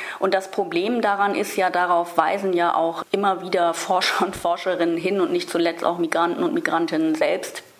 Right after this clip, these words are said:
dass sozusagen die Individuen darauf festgeschrieben werden, als ob sie determiniert wären durch ihre Kultur. Und das ist dann auch noch eine Kultur, die als sehr homogen und eindeutig interpretiert wird.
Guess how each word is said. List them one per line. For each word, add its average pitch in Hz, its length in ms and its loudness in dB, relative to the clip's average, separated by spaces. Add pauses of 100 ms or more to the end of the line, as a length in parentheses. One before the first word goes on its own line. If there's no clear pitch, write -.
(120)
dass - 320 0 (160)
sozusagen 175 800 0 (100)
die 175 140 0
Individuen 185 720 0
darauf 160 260 2
festgeschrieben 160 1160 0 (180)
werden, 147 480 0 (420)
als 170 300 0
ob 196 160 -2
sie 196 160 -4
determiniert 170 920 0
wären 160 400 0
durch 170 420 -2 (100)
ihre 156 400 -2 (260)
Kultur. 156 640 -2 (760)
Und 170 160 -2
das - 280 -2 (400)
ist - 180 -2
dann 175 140 2
auch 175 160 2
noch 170 100 2
eine 175 240 0
Kultur, 170 400 -2
die 170 140 0
als - 220 0
sehr 170 200 0
homogen 170 540 0
und 143 180 -2
eindeutig 147 640 -2
interpretiert 151 920 -4
wird. 139 300 -2